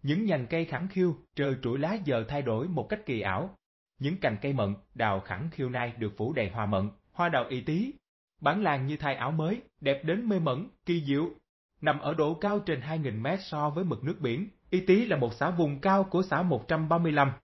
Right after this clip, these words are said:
huyện Bát Sát, tỉnh Lào Cai. Y Tý có khí hậu mát mẻ quanh năm, nhưng lại đặc biệt khắc nghiệt vào mùa đông. Nhiệt độ nơi đây có khi xuống dưới không độ C,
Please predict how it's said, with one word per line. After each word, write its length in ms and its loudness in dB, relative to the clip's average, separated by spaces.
huyện 240 0
Bát 200 6
Sát, 400 -2
tỉnh 200 0
Lào 140 2
Cai. 300 2
Y 120 2
Tý 260 2
có 140 2
khí 160 -2
hậu 240 0
mát 240 -2
mẻ 240 0
quanh 180 0
năm, 140 4
nhưng 160 2
lại 120 4
đặc 220 0
biệt 180 -2
khắc 220 -4
nghiệt 200 -2
vào 120 2
mùa 160 -4
đông. 200 2
Nhiệt 160 -2
độ 160 0
nơi 240 -2
đây 180 -2
có 160 -4
khi 280 -4
xuống 260 -6
dưới 100 0
không 200 -2
độ 160 -2
C, 100 -8